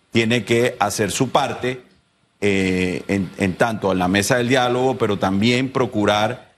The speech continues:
y garantizar el libre tránsito, eh, a que todos los panameños tenemos derecho en un momento dado. Y además la seguridad, también el derecho al trabajo, que está también en la Constitución.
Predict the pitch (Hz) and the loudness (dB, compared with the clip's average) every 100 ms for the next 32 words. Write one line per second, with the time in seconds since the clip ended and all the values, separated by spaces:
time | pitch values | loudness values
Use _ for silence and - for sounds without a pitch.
0 | _ - 107 101 101 104 104 90 113 113 | _ -2 2 2 2 -2 -4 0 2 2
1 | 113 107 113 113 113 123 117 107 113 104 | 0 2 2 2 2 0 0 0 -2 0
2 | 117 117 - _ _ - 101 95 90 98 | -2 -2 -16 _ _ -2 0 2 0 -2
3 | 98 104 98 117 139 120 - 95 95 104 | 0 -2 0 2 2 0 0 0 0 2
4 | 120 117 92 98 107 92 98 101 123 87 | 0 0 0 2 2 4 2 2 0 0
5 | 95 95 101 95 95 117 131 85 76 - | 0 2 2 2 2 4 2 -2 -8 -12
6 | - 98 104 - 98 92 98 110 175 127 | -2 -2 0 -2 0 2 2 2 2 0
7 | - 101 87 87 98 120 - 92 98 110 | 0 0 0 2 2 2 -2 -6 -2 -2
8 | 131 123 104 95 104 95 135 110 98 90 | -2 0 0 2 2 0 -2 0 0 2
9 | 95 160 120 90 87 101 107 107 110 110 | 2 2 0 -4 -2 0 0 0 2 2
10 | 95 87 82 85 101 92 | 0 -2 -2 -2 0 -2